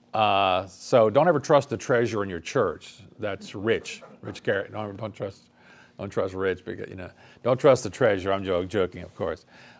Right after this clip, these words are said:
But he's a treasurer, so he's a trusted, per-, you, you know, you know, normally we, we tru-, we,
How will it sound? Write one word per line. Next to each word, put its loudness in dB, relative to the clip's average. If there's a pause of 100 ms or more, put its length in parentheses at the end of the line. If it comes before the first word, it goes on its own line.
But 6
he's 4
a 0
treasurer, 6
so 0
he's 2
a -2
trusted, 2
per-, 0
you, 0
you -2
know, 4
you 0
know, -2
normally 2 (220)
we, -8 (280)
we -12
tru-, -2
we, -8